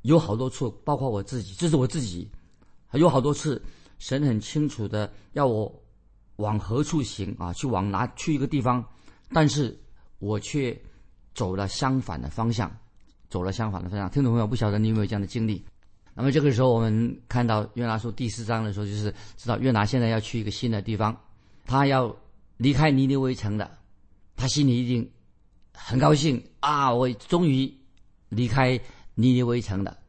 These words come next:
虽然那个城已经因为他传福音、传神的道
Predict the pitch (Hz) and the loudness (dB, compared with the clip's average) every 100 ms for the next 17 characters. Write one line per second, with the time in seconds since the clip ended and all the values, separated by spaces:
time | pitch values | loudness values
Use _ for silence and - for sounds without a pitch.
0 | - - 160 156 156 151 127 - 139 123 | -10 4 6 6 4 2 0 0 -2 -2
1 | 117 131 147 147 131 117 123 131 120 123 | 0 0 0 0 0 0 0 0 -2 0
2 | 135 - - - - - - - 139 123 | -2 -4 -10 -20 -20 -20 -2 0 2 0
3 | 123 123 117 - - | 0 0 0 -2 -10